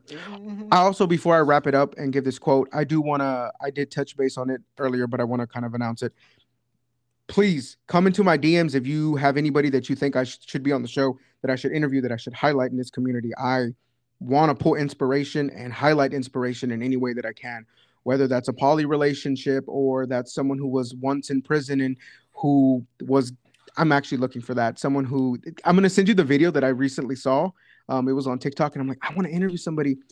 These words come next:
Speaker 2: who fell in love in prison and is still with that person, and who used to be, like, a thug, used to be, like, part of a gang member." It's really, it's super
Speaker 1: Ooh.
Speaker 2: fucking cute. No, I think that that's, like, something
Speaker 1: Was he
Speaker 2: worth
Speaker 1: t-
Speaker 2: highlighting, and not just that, like,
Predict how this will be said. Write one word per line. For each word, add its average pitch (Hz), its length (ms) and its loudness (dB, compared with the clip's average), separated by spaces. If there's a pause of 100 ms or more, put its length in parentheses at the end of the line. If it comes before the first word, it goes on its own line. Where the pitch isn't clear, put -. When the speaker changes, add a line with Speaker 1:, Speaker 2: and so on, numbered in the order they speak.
(160)
Speaker 2:
who 175 100 4
fell 160 220 4
in 165 100 2
love 147 140 2
in 131 80 2
prison 147 340 0
and 123 100 0
is 120 100 -6
still 160 140 0
with 147 120 0
that 117 160 -2
person, 160 340 -2 (240)
and 147 120 0
who 151 120 2
used 151 200 2
to 160 100 2
be, 147 100 2
like, 135 200 4
a 120 60 -2
thug, 185 400 2
used 170 200 -2
to 190 80 2
be, 160 160 -4 (320)
like, 156 200 2
part 170 200 2
of 151 80 -2
a 147 40 -2
gang 156 280 0
member." 120 240 -2
It's - 200 -6
really, 190 200 4
it's 156 200 -6
super - 500 2
Speaker 1:
Ooh. - 20 2
Speaker 2:
fucking 160 360 0
cute. 185 200 -2
No, 196 260 6
I 165 80 6
think 196 160 0
that 196 140 2
that's, 185 200 -2
like, 208 200 0 (340)
something - 260 2
Speaker 1:
Was - 60 4
he 165 40 2
Speaker 2:
worth 156 120 2
Speaker 1:
t- - 60 -4
Speaker 2:
highlighting, 175 380 4
and 226 80 6
not 269 140 6
just 226 180 0
that, 175 200 4
like, 151 140 0